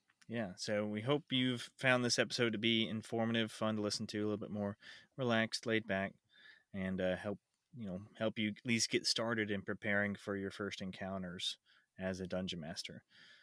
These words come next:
Um, please, uh, consider, you know, whatever, however you're listening to us,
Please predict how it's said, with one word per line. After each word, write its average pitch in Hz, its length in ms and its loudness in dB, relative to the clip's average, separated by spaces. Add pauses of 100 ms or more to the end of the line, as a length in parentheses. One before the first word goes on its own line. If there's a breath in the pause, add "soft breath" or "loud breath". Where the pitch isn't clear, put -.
(220 soft breath)
Um, 82 340 -10 (460)
please, 123 380 6
uh, 113 360 6 (140)
consider, 139 480 4
you 113 100 -2
know, 107 120 2
whatever, 120 540 4
however 147 340 4
you're 139 120 4
listening 143 320 0
to 156 180 0
us, 156 340 0